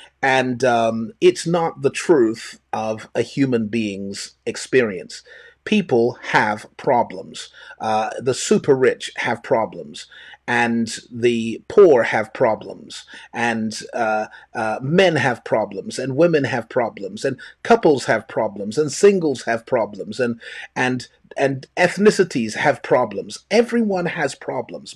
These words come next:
but these should be reframed, renamed, and put in perspective. Problems should be reframed,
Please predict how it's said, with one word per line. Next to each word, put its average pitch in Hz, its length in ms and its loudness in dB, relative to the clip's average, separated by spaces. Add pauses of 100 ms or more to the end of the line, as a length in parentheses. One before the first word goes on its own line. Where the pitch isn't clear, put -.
but 143 400 0 (960)
these 208 420 4
should 180 380 2
be 180 220 2
reframed, 180 960 2 (640)
renamed, 160 960 4 (240)
and 139 260 -4
put 190 380 -4
in 160 280 -2
perspective. 160 1300 -2 (760)
Problems 190 540 6
should 151 240 0
be 143 140 2
reframed, 170 800 2